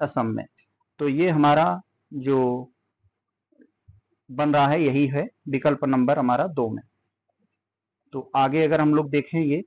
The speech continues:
तिरालीस वाले में, तो इसमें क्या कह रहे हैं, इसमें जो कहा जा रहा है दोस्तों, तिरालीस वाले में भारतीय राष्ट्रीय आंदोलन से जुड़ी घटनाओं के संदर्भ में, भारतीय राष्ट्रीय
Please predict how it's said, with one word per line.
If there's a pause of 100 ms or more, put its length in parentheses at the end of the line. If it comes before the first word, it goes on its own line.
तिरालीस
वाले
में, (1900)
तो
इसमें
क्या
कह
रहे
हैं, (520)
इसमें
जो
कहा
जा
रहा
है
दोस्तों, (2750)
तिरालीस
वाले
में
भारतीय
राष्ट्रीय
आंदोलन
से
जुड़ी
घटनाओं
के
संदर्भ
में, (720)
भारतीय
राष्ट्रीय